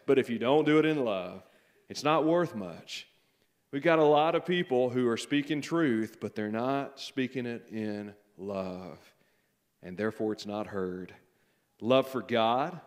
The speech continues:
ultimately, love for one another. The great commandment and the great commission.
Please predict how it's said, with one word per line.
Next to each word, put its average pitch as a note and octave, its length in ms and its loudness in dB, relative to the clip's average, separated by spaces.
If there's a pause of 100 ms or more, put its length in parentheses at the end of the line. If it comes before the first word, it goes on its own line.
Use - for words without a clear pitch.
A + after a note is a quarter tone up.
(100)
ultimately, B2 840 0 (540)
love A2 300 2
for D3 100 0
one C#3+ 200 0
another. C#3+ 420 -2 (380)
The A2+ 60 -10
great B2+ 300 -2
commandment D3+ 480 2
and D#3 160 2
the D#3 60 -2
great D#3+ 260 -2
commission. D3+ 520 -6